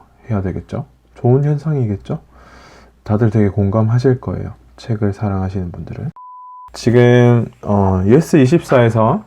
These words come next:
인터넷 구매를 한 책 세 권, 그리고 어제 그 정-, 정문정 작가 아시죠? 무례한 사람에게 웃으면서 대처하는 법에 이제 저자의 강연을 들으러 갔는데,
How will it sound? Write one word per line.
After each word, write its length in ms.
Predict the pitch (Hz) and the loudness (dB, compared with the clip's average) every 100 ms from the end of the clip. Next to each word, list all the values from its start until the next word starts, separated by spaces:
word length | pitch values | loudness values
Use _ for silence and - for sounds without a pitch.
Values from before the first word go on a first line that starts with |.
| - | -4
인터넷 420 | 98 107 101 101 | -2 0 0 0
구매를 800 | 104 104 101 92 90 - 113 127 | 0 0 0 -2 -4 -4 -2 0
한 140 | 127 120 | -2 -2
책 280 | 139 139 | -2 -4
세 240 | - 156 143 | -2 0 2
권, 320 | 123 113 214 - - - | 2 0 -2 -8 -20 -8
그리고 440 | 107 85 - 196 - | -6 -6 -2 -4 -2
어제 440 | 143 135 95 101 - _ _ _ | -2 0 -2 -2 -8 _ _ _
그 260 | - 98 92 - | -8 -6 -6 -4
정-, 420 | 117 117 123 127 | -2 0 0 0
정문정 600 | 123 123 131 127 123 123 | 2 6 6 6 6 4
작가 460 | - - - - - _ - - - _ _ _ | 2 -4 -6 -6 -8 _ -20 -20 -20 _ _ _
아시죠? 460 | 92 95 - 117 117 - _ _ | -6 -6 0 -2 -2 -8 _ _
무례한 360 | 113 131 123 107 | 2 4 6 4
사람에게 520 | 110 101 92 90 139 | 2 0 0 2 2
웃으면서 640 | 143 151 160 135 113 101 90 | 2 0 0 0 2 0 0
대처하는 840 | 98 - - - 104 95 87 87 101 | -4 -6 -12 -4 -2 -2 -4 -8 0
법에 880 | 104 95 - _ _ _ 107 117 110 | 0 0 -12 _ _ _ -2 0 0
이제 160 | 101 | -4
저자의 1500 | 92 - 101 110 110 110 107 107 - _ _ _ 92 90 147 - _ _ _ | -8 -6 -2 0 2 0 -2 -6 -14 _ _ _ -6 -6 -8 -12 _ _ _
강연을 500 | - 101 117 104 95 | 0 2 2 2 0
들으러 420 | 104 98 95 95 | 0 2 0 -4
갔는데, 520 | 95 92 90 113 98 | -6 -6 -4 -4 -6